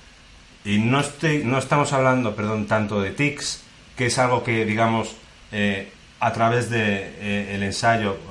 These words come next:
pr-, prueba, error, lo vamos aprendiendo todos, ¿eh? Sino, eh, eh, ¿cuáles, cuáles serían tus consejos a esos, eh, naifs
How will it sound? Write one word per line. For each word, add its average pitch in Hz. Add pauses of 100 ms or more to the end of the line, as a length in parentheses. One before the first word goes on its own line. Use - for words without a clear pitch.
(140)
pr-, 113
prueba, 113
error, 110
lo 104
vamos 120
aprendiendo 107
todos, 107 (500)
¿eh? 101 (240)
Sino, 101
eh, 95 (460)
eh, 95 (1160)
¿cuáles, 147
cuáles 151
serían 131
tus 113
consejos 95
a 104
esos, 98 (280)
eh, 95 (180)
naifs 117